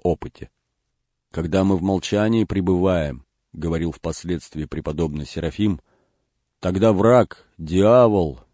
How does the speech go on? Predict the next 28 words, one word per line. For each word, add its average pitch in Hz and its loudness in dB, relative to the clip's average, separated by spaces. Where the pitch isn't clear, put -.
ничего 117 4
не 135 4
успеет 120 2
относительно 98 -2
к - -14
потаённому 90 -2
сердцу - -8
человека. 73 -8
Сие 123 4
же 127 4
должно 117 2
разуметь 98 2
о 92 -2
молчании 90 -2
в 85 -2
разуме. 76 -2
Оно 123 6
рождает 123 4
в 85 -8
душе 107 0
молчальника 104 0
разные 98 0
плоды 87 -4
духа. 92 -8
От 98 -4
уединения 113 2
и 104 -4
молчания 101 -2